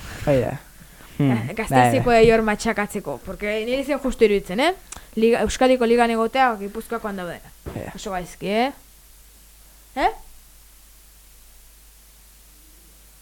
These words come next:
Speaker 2: Ze Gasteiz da hiriburua? Ah, uste nun Bilbo zela.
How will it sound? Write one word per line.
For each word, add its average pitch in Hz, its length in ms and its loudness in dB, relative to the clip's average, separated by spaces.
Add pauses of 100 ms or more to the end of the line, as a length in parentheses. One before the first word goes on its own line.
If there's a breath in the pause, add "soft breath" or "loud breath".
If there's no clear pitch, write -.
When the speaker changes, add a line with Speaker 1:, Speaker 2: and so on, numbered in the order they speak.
(1700)
Speaker 2:
Ze 247 100 -2
Gasteiz 226 420 0
da 508 180 2
hiriburua? 466 400 6 (3500)
Ah, 294 100 10
uste - 240 2
nun 339 180 2
Bilbo 480 240 2
zela. 294 340 4